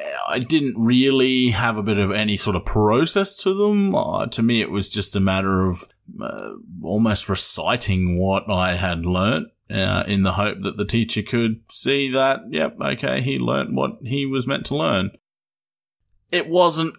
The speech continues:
obviously what, <laughs> what the reflection task was meant to be for, and I have since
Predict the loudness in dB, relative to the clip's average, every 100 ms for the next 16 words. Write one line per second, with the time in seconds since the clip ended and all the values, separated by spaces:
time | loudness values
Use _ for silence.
0 | 0 0 2 2 2 2 2 2 2 2
1 | 0 0 0 2 2 2 0 2 0 0
2 | 0 0 0 0 2 2 2 0 0 -2
3 | 2 2 0 -2 -2 0 0 0 0 0
4 | -4 -4 0 2 2 2 2 2 2 0
5 | -2 -12 _ -4 -2 -2 0 0 2 0
6 | 0 0 0 -2 -10